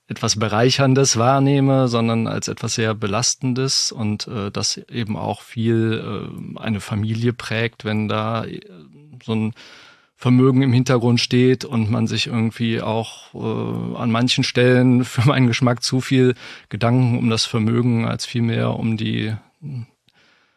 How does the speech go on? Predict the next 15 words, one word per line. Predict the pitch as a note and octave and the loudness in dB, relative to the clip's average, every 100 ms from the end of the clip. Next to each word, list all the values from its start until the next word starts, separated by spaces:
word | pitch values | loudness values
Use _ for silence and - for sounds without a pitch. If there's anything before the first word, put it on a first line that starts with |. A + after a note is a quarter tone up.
| _ _ - | _ _ -6
die, | G#2+ A2+ A#2 A#2+ | -4 -2 -2 -4
die | A#2+ A2 | -2 0
Menschen, | A2+ A#2 - A#2 A2+ A2 A2 - _ _ _ _ _ _ _ _ - | 2 2 0 0 0 0 -4 -10 _ _ _ _ _ _ _ _ -8
ja, | A2+ | -6
die | G2+ A#2 | -2 -4
als | A#2+ | -2
Vermögensträger, | - A2 B2 A#2+ A#2 - - A#2 B2 A#2+ A#2 A2+ A2+ G#2+ A2 | 0 4 4 4 2 2 2 4 4 4 4 4 2 -4 -8
aktuelle | B2+ - A#2 A#2 A2+ | -8 -2 0 2 2
oder | A2 G#2 | 2 -2
künftige, | - B2 - A#2 A2+ A2+ A2 | 0 -2 -2 -2 2 2 0
da, | - A2+ A2 G#2 | 0 0 0 -2
äh, | G#2 A2 G#2+ | -4 -4 -4
im | - A2+ | -2 -2
Hintergrund | A2+ A#2 G#2+ A2+ | 0 -2 0 -2
stehen, | - G#2 G#2 G#2 G2+ E3+ | -2 -4 -2 -4 -6 -12